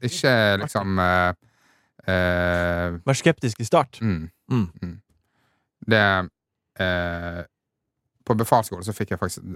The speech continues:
Speaker 1: Så skrev jeg det, at det... Det var sånn for forbe-, forbedringspotensialet.
Speaker 2: Ja.
Speaker 1: At hvis jeg ikke selv synes at det var en god idé, så synes jeg det er vanskelig å engasjere meg.
Speaker 2: Ja.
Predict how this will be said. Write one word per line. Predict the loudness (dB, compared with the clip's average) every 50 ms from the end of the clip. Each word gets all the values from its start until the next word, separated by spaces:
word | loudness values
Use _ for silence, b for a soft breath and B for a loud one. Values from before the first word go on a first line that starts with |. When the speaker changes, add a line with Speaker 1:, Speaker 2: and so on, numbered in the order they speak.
| -12 -10 -6
Speaker 1:
Så | -6 -6
skrev | -6 -6 -8 -6 -4 -4 -4 -4 -6
jeg | -10
det, | -12
at | -12 -14 -18 -18 _
det... | -12 -12 -12 -12 -20 _ _ _ _ _ _ _ _ -2
Det | 0 0 0
var | 2 0 0
sånn | 2 2 0 0 0 -4 -6 -6
for | -4 -2 0
forbe-, | 2 2 2 0 -2 -8
forbedringspotensialet. | -4 0 0 0 0 0 -6 -6 -4 -2 -2 -2 -4 -6 -10 -10 -12 -16 _ _ _ _ _ _ 0 2
Speaker 2:
Ja. | 4 4 4 2 0 -2 0
Speaker 1:
At | 0 0 2
hvis | 2 2 4
jeg | 4 2 4
ikke | 4 4 4
selv | 6 6 8 6 6 4
synes | 2 0 0 0 0
at | -2 -2
det | 2 2
var | 2 2
en | 2
god | 2 2 4 4
idé, | 4 4 2 0 _ _ _ _
så | -6 -4 0
synes | 0 0 0
jeg | 2
det | 0 0
er | 0
vanskelig | 0 -2 -2 -2 -2 -2 -4
å | -6 -14 _ _ _ _ _ _ _ _ _ 0
engasjere | 0 2 2 2 0 -2 -4 -6 -8
meg. | -16 -20 _ _ 2
Speaker 2:
Ja. | 2 2 2 2